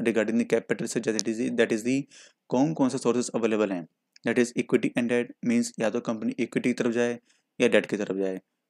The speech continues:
और मान लीजिए कंपनी को दोनों ने ले तो मिक्सअप लेना पड़ेगा कि but मिक्सचर जो होगा वो परसेंटेज इक्विटी का कितना होगा और डेट का कितना होगा, because हमारा mainly क्या देखना है कि कंपनी को अपनी कॉस्ट भी तो रिड्यूस करनी होती है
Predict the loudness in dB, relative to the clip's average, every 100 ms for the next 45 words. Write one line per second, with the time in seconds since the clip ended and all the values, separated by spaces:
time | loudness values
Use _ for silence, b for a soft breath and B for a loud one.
0 | -2 2 4 4 2 2 -2 -2 0 2
1 | 2 0 0 0 -2 -2 -2 -2 -4 -2
2 | 0 0 -2 -6 _ _ _ 0 2 2
3 | 2 0 2 0 0 0 2 4 4 2
4 | 2 2 0 2 2 2 -2 -2 0 0
5 | 0 0 2 2 2 2 4 4 2 _
6 | _ -8 0 4 6 4 2 0 0 0
7 | -6 _ _ -8 -2 2 2 2 2 2
8 | 0 0 -2 -2 -2 -2 -2 -2 -4 -2
9 | -4 -4 -2 -4 0 0 0 0 0 2
10 | 2 0 -2 -4 -2 -2 -2 -4